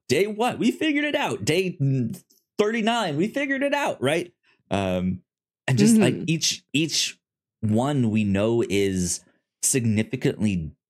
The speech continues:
Speaker 1: different somehow, some way, whether they're physically farther apart. It's a Western theme, right? All it's, it's all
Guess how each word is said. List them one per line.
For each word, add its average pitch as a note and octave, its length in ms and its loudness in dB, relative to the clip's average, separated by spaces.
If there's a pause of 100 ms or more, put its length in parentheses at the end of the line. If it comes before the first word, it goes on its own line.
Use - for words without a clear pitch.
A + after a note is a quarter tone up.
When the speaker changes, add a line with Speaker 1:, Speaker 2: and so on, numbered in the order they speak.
(120)
Speaker 1:
different B2+ 460 -2
somehow, A2+ 880 -2
some G2 560 -2
way, F#2 400 0
whether F2 520 -2
they're D#3+ 200 -6
physically F#3 600 0
farther F3 440 -2
apart. E3+ 640 -4 (220)
It's - 180 -2
a D#2+ 80 -2
Western E3 840 0
theme, D#3 520 0 (240)
right? C#3 360 0
All A#2+ 340 -2
it's, A#2+ 240 0
it's G#2+ 200 -2
all A#2 380 0